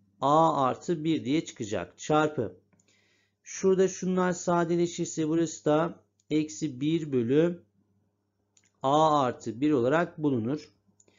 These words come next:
En son A artı bir arkadaşlar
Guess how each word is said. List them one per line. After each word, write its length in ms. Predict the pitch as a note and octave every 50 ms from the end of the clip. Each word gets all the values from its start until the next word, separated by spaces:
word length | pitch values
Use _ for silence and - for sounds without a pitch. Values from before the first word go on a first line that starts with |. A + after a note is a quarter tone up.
| _ _ _ _ _ _ _ _ _ - -
En 180 | D#3 E3+ F#3
son 480 | F#3 - - F#3+ F#3+ F#3+ G3 F#3 - - -
A 480 | D3 D3+ E3 F3 F#3 F3+ F3 E3+ E3 E3
artı 420 | E3 D#3 D#3 - - D3+ C#3 C#3+
bir 300 | E3 F3+ F#3+ F#3+ - - _ _ _ _ _ _ _ _ _ _ _ _ _ - -
arkadaşlar 1000 | C#3+ D3 D3+ D3+ D#3+ D3+ D3+ D#3 D3+ D3+ - - D#3+ D#3+ E3 F3 F3 - -